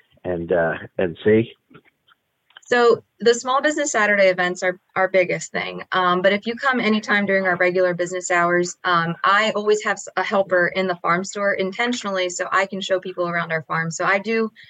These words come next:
Speaker 2: pop-up farm tours. Like, people come through, a-, are asking a lot of questions. I'm like, "Just come on out back. Let's just take a walk." Yeah, <laughs> so, you know, um, that is really it. Um, in the past, my husband and I have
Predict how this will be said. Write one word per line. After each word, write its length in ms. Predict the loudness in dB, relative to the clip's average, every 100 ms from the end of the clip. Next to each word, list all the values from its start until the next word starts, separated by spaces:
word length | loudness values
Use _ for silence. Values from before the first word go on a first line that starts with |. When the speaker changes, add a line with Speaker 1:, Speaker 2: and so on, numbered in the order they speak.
| -20 _ -2
Speaker 2:
pop-up 400 | 0 2 2 0
farm 240 | 0 0
tours. 340 | 0 0 0 0
Like, 160 | -4 -2
people 200 | -6 -4
come 220 | -2 -2
through, 320 | 0 2 4 4
a-, 140 | 0 2
are 160 | 2
asking 280 | 2 0 -4
a 20 |
lot 180 | -2 -2
of 80 | -2
questions. 460 | -4 -4 -4 -4
I'm 60 | -4
like, 120 | -8 -8 -10
"Just 160 | -10 -6 -4
come 120 | 0
on 140 | 2
out 180 | 2 2
back. 280 | 0 -2 -2
Let's 160 | -4 -4
just 180 | -6
take 180 | -4 -4
a 20 | 0
walk." 340 | 2 2 2 -4 -18 -20 -20 -20 -16
Yeah, 460 | 0 4 4 2 0
<laughs> 0 |
so, 300 | 0 2 4 2 -2 -14 -18 -12 -4
you 100 | 0
know, 420 | 0 0 0 2
um, 480 | 4 4 2 0 -2 -2
that 260 | 2 2 0
is 280 | -8 -8 -12 -16 -10
really 320 | -2 2 2 2
it. 240 | 0 0 2
Um, 320 | 2 2 -2
in 140 | -2 0
the 80 | -2
past, 420 | -2 0 0 0
my 140 | -2
husband 280 | 0 0 -2
and 80 | -2
I 60 |
have 140 | -4